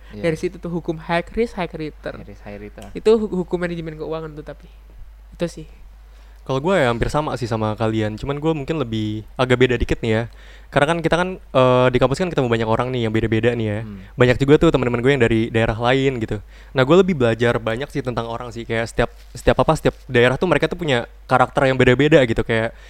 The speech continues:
Speaker 3: teman-teman gue yang dari Pulau Sumatera, mereka tuh kalau ngomong tuh kayak agak ngegas-ngegas gitu. Terus teman-teman gue yang da-,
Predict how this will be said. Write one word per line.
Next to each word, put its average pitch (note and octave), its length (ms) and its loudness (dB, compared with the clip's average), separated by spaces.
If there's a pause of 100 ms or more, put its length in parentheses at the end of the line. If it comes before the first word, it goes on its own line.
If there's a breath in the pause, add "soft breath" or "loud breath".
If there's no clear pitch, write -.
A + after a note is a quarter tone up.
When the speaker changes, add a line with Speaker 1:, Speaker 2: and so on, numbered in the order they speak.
(120)
Speaker 3:
teman-teman C#3 320 0
gue C3 100 4
yang C3 140 4
dari B2 80 4
Pulau B2 220 4
Sumatera, D#3 420 4
mereka D3 240 4
tuh D#3+ 80 0
kalau C3+ 160 2
ngomong C#3 180 0
tuh F3 140 -6
kayak C3+ 100 2
agak B2 200 0
ngegas-ngegas B2 500 0
gitu. C#3 220 -4
Terus C#3 240 0
teman-teman B2 320 -2
gue B2 100 2
yang A#2+ 100 4
da-, B2 140 2